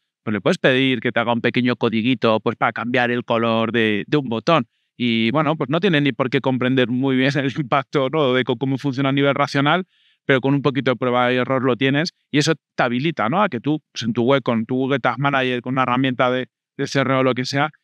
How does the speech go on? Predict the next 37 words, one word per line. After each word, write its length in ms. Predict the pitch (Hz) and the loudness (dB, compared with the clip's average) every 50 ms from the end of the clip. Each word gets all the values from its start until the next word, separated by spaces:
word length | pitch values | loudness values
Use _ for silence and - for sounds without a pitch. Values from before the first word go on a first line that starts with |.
| _ _ | _ _
y 60 | 123 | -2
empiezas 380 | 127 110 139 - 147 147 - 143 | 0 0 -2 -2 0 -2 0 -2
a 40 | |
hacer, 340 | 131 127 - 135 127 127 117 | -2 0 2 2 2 2 2
eh, 180 | 113 73 98 113 | 0 -4 -8 -2
todo 260 | - 139 117 107 110 | 0 2 2 2 2
esto. 280 | 117 - - 113 104 - _ _ _ _ | 0 -2 -4 -6 -6 -6 _ _ _ _
Y 60 | 143 | -2
al 60 | 151 | -2
final, 300 | - 143 143 160 185 202 - - _ _ | 0 0 0 2 0 0 -2 -6 _ _
yo 140 | 160 165 170 | -4 -2 0
creo 80 | 190 | 0
que 60 | 180 151 | 0 2
son 100 | 202 190 | 0 0
habilitadores 540 | 175 180 175 180 175 160 156 156 165 190 | 2 0 -2 -2 0 0 2 2 2 0
de 100 | 190 180 | 0 -2
co-, 120 | - 139 117 | -2 -4 -4
de, 240 | 123 127 127 127 117 - - | -4 -4 -4 -4 -6 -6 -8
de 180 | 127 135 135 | -2 -2 0
conocimiento, 640 | - 123 120 120 - 131 127 151 180 170 - 113 107 | 2 2 2 2 0 2 2 2 2 2 0 -4 -6
o 100 | 107 - | -6 -6
sea, 120 | - 120 | -4 -2
porque 200 | 113 113 110 110 | 0 0 0 0
al 100 | 110 113 | 0 -2
final, 280 | - - 117 120 131 135 - _ | -2 -4 -4 -4 -4 -4 -6 _
mm, 240 | 143 143 139 131 | -6 -6 -6 0
desarrollar 540 | 123 139 139 - 135 131 127 127 135 139 143 | 0 0 0 2 0 0 0 2 2 2 2
como 180 | - 156 156 147 | 0 -2 -2 0
cualquier 320 | 151 151 147 127 151 131 | 0 0 2 2 0 -2
cosa 220 | - 156 143 175 170 | 0 -2 -2 -2 -2
es 60 | 156 | 0
dedicarle 520 | 160 147 131 - 127 120 120 113 113 113 | 0 0 0 0 0 0 0 0 0 0
tiempo. 320 | - 165 180 160 143 123 110 | 0 0 0 0 0 0 0
Lo 140 | 117 127 | 0 0
que 120 | 110 127 117 | -2 -2 -2
pasa 280 | - - - 160 156 | -2 -2 0 -2 -2
que 260 | - - 151 147 147 | -2 0 0 0 0